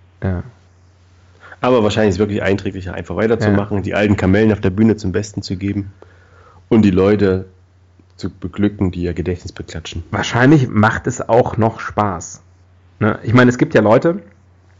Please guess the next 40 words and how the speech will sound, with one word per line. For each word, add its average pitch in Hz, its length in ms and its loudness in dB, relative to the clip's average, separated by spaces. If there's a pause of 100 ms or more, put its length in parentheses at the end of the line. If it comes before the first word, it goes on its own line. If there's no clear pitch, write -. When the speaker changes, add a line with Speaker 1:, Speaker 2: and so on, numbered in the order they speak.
(260)
Speaker 1:
weiß 101 160 2
ich 107 100 2
nicht, 85 180 -6
die 104 60 -2
sind 98 220 0
Fernfahrer, 95 840 0 (720)
ähm, 101 640 4 (100)
und, 107 380 2
und, 104 260 2
und, 98 340 -2
und 104 420 -2
wollen 101 400 2
nicht 101 180 0
pensioniert 101 440 4
werden 104 160 2
und 98 100 0
wollen 104 180 2
einfach 104 260 -2
immer 101 240 2
weiter, 98 200 2
keep - 220 2
on 110 100 6
trucking, 123 520 2 (320)
ja. 101 280 4 (840)
Ähm, 104 1000 8 (1120)
und 117 100 4
dann 113 140 8
denk 117 140 8
ich - 80 -4
mir, 107 140 4
aber 101 180 6
wenn 107 120 6
du 104 80 6
zum 101 140 0
Beispiel 101 280 2
jetzt 98 180 2
Mick 101 200 0
Jagger 131 260 6
bist, - 420 -2 (960)
d-, - 60 -6